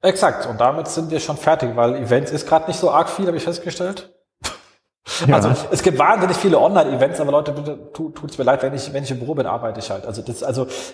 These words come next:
Speaker 1: für mich ist so Online-Event etwas, was so überhaupt nicht funktioniert.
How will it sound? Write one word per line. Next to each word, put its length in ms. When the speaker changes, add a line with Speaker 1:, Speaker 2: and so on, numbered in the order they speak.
Speaker 1:
für 160
mich 220
ist 160
so 160
Online-Event 800
etwas, 480
was 160
so 260
überhaupt 440
nicht 100
funktioniert. 680